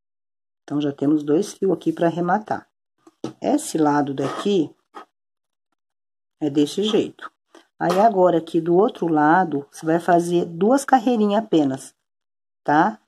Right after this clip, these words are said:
E não precisa fazer o picô. Só duas carreirinhas de pontos baixos, igual a gente fez aqui,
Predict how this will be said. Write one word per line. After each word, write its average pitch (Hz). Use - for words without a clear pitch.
E 175
não 175
precisa 208
fazer 185
o 175
picô. 180
Só 196
duas 185
carreirinhas 170
de 202
pontos 196
baixos, 139
igual 170
a 160
gente 165
fez 190
aqui, 233